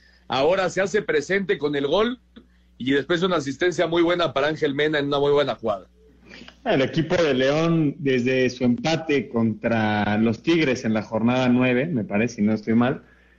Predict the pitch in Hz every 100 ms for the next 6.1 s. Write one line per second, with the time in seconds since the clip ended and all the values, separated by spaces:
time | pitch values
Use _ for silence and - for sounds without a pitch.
0 | _ - - 113 113 120 123 160 190 170
1 | 170 139 156 151 160 165 151 117 127 196
2 | 196 123 117 127 160 175 170 139 131 127
3 | 165 170 156 160 170 165 131 117 139 151
4 | 170 156 156 156 147 147 151 156 139 117
5 | 120 143 156 - 123 117 120 180 190 202
6 | 202